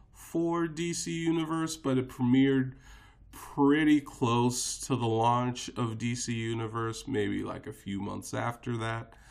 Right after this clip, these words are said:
Um, but, um,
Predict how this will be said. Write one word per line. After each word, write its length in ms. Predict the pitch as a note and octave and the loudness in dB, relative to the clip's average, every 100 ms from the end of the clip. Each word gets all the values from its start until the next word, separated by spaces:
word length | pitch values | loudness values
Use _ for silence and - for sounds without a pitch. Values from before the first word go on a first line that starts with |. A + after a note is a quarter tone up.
| - - - - G2+ | -20 -20 -20 -8 -4
Um, 720 | G2 F#2 F#2 F#2 F2+ F2+ - - - - - _ - - _ - - _ - - - _ - - A2+ F#2 | -2 -4 -4 -4 -6 -8 -12 -20 -20 -20 -20 _ -20 -20 _ -20 -20 _ -20 -20 -20 _ -20 -14 -10 -6
but, 300 | A2+ G#2 - - - - | -4 -2 -4 -12 -14 -6
um, 720 | G2 - G2 F#2+ G2 G2 - | -4 -4 -6 -6 -8 -10 -12